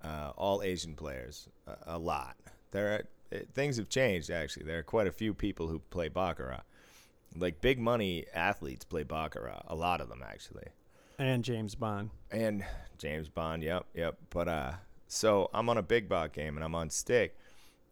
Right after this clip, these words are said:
Speaker 1: And on stick, on a Baccarat game, if no one's ever seen it, you call out the numbers. You call out, you know, natural nine over five,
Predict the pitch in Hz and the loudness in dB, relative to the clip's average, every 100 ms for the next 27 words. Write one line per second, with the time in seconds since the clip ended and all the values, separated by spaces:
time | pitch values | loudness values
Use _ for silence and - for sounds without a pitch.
0 | - 95 95 92 - - 156 - - 98 | -8 -4 -2 -2 -2 6 6 6 2 2
1 | 87 113 110 98 85 80 82 78 90 87 | 6 6 6 6 4 2 0 -2 -2 -2
2 | 87 80 76 71 - 123 90 - 92 101 | 0 -2 -4 -4 0 2 0 -4 -4 0
3 | 92 87 85 117 143 127 - - 92 87 | 2 0 -2 0 0 0 -4 -6 -8 -6
4 | - 87 85 80 - 87 73 69 - - | -2 -2 0 -2 -4 -4 -4 -6 -10 -20
5 | - - - - 92 95 98 95 95 98 | -20 -20 -14 0 2 2 2 2 4 4
6 | 101 85 90 82 80 - 107 101 107 101 | 2 0 -2 -4 -2 4 6 6 4 0